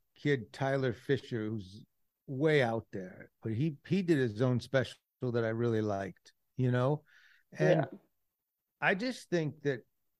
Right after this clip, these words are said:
Speaker 1: real soon, you know, Bobby Kelly put up his own, made, Louis C K made a special for Bobby and put it up on louis C K dot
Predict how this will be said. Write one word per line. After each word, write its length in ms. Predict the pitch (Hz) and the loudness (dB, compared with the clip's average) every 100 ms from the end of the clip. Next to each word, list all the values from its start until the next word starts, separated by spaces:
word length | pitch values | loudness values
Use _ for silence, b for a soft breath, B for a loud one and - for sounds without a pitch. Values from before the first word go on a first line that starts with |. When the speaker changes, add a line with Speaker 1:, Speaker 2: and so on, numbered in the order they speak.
| - | -6
Speaker 1:
real 240 | 143 170 151 | 0 0 0
soon, 680 | - - 202 165 151 143 - _ _ _ _ _ _ | -4 0 2 2 0 -2 -8 _ _ _ _ _ _
you 120 | 147 | 2
know, 180 | 160 147 | 4 4
Bobby 500 | 123 104 147 147 143 | 2 4 6 6 4
Kelly 360 | - 156 160 156 | 2 4 6 4
put 280 | - 147 135 | 2 4 4
up 240 | 127 - | 4 -2
his 180 | 139 104 | -2 2
own, 220 | 131 135 139 _ _ _ - | 2 2 -2 _ _ _ 0
made, 340 | 135 139 135 - - 143 151 | 2 4 2 -4 -14 -8 0
Louis 360 | 135 151 160 | 6 6 6
C 260 | - 156 170 | 2 -2 0
K 220 | - 143 | 2 2
made 200 | 135 127 | 2 0
a 60 | 123 | -2
special 420 | - 135 - 135 | 0 0 0 -2
for 140 | - | -2
Bobby 400 | 110 143 156 151 | 2 4 6 4
and 140 | 135 120 | 2 4
put 160 | 147 | 4
it 80 | 135 | 6
up 180 | 135 131 | 4 4
on 220 | 131 131 | 2 4
louis 180 | 143 139 | 4 4
C 200 | - 139 | 2 0
K 220 | 131 131 | 4 4
dot 260 | 123 127 | 4 2